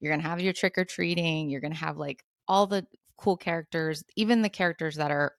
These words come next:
always there at the parks are gonna be in unique outfits for this party. So it's,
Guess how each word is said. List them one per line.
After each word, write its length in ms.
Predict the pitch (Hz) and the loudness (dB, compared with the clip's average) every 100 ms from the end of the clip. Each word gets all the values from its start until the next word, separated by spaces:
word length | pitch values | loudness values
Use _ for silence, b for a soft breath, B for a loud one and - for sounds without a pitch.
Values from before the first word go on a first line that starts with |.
| _ - | _ 2
always 480 | 160 160 156 151 143 | 4 4 2 -2 -4
there 280 | 143 147 151 | -2 0 0
at 140 | 156 | -2
the 80 | 170 | -6
parks 460 | - 208 214 - - | 0 0 0 -6 -4
are 80 | 151 | -2
gonna 220 | 156 151 | 0 0
be 300 | 151 147 - | -2 -4 -4
in 220 | 147 147 | -6 -6
unique 500 | 139 139 143 147 - - | -6 -6 -4 -6 -8 -4
outfits 680 | 170 - - - - - - b b b | 0 0 -2 -12 -12 -16 -18 b b b
for 320 | - 165 156 147 | -4 2 2 2
this 220 | 139 - | 0 -2
party. 400 | - 143 - - | -2 -2 -4 -8
So 420 | - 156 147 143 B B B B B _ | -2 0 2 0 B B B B B _
it's, 220 | 262 | -4